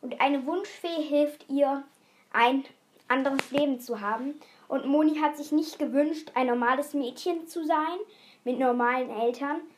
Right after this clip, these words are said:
Nein, die hat sich gewünscht, ein anderes Wesen in einer anderen Welt zu sein.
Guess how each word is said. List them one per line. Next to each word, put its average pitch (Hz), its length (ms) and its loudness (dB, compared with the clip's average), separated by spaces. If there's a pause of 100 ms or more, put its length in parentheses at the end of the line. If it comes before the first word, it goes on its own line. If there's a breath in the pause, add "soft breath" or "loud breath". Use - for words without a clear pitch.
(160)
Nein, 349 260 4
die 247 100 -4
hat 277 160 -2
sich 277 200 -6
gewünscht, 339 420 0
ein 294 240 4
anderes 311 380 -2
Wesen 294 240 2
in - 80 -6
einer 226 280 -6
anderen 262 480 0
Welt 247 240 0
zu 226 220 -14
sein. 214 540 -6